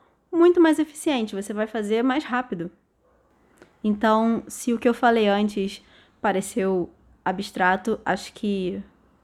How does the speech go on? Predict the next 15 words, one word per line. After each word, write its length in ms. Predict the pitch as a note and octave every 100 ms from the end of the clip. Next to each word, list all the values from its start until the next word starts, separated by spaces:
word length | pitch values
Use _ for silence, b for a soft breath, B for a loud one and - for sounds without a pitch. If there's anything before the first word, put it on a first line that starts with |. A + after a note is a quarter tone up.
| _ -
esse 300 | G3+ A#3+ B3
exemplo 440 | G#3 G3 G#3 G#3+
consegue 680 | G#3+ G#3 G#3 F3 F#3 F#3+ G3+ -
ilustrar 600 | A3 G#3 G3+ - G3 F#3+
bem, 300 | F#3 F3+ G3+ B B B B
assim, 680 | F#3+ - G3 F#3 F3+ F3 G3+ - - _
por 180 | E4 -
que 300 | - E4+ E4 - -
é 100 | A3+
importante 760 | A#3 B3 A#3+ A#3 G3+ G3+ G#3
a 80 | G#3
gente 480 | G3 G3 - G#3 G3+ B B B
ter 220 | A3+ A3
uma 180 | A#3+ A3+
lista 600 | A3 G#3 G#3+ - G3 F3+